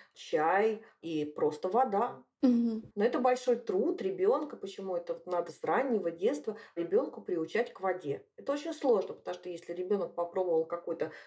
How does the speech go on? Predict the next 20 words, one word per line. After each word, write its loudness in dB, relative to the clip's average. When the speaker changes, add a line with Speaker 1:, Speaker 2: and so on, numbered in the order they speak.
Speaker 1:
сладкий 2
продукт, 0
вдруг -6
вы 4
ему 0
дали, 4
э, 2
дали 2
сок, 0
то, -2
конечно, 0
ребёнок 0
не 0
захочет -2
пить -20
воду. -2
Это 0
труд 2
для 2
родителей 0